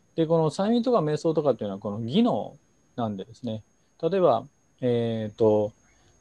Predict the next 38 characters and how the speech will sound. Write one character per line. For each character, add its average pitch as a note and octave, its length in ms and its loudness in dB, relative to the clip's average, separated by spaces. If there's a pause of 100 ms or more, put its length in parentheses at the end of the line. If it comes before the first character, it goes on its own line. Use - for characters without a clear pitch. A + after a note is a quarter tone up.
(300)
ス - 160 -16
ケ D3+ 120 10
ー C3+ 40 8
ト C#3 120 4
と C3 120 4
か、 A2 220 -2 (240)
ス - 180 -2
ノ C#3 160 8
ー - 20 2
ボ B2+ 180 6
ー - 20 -4
ド G2+ 200 2
と G2+ 80 -4
か、 G2+ 80 -6
ス - 140 -18
キ C3+ 120 -4
ー - 20 -2
と G#2 120 -6
か、 F#2+ 240 -14 (360)
そ C#3 80 -6
れ B2 60 -2
か B2+ 80 2
ら B2 160 2
楽 B2+ 240 -2
器 - 180 0
を C3 400 4
演 C3 120 10
奏 C3 160 6
す A#2 140 2
る B2 80 4
と A#2+ 80 -2
か、 - 220 0 (380)
そ - 120 6
う G3+ 40 10
い - 20 8
う F#3 40 8
の D3+ 60 8
も B2 240 6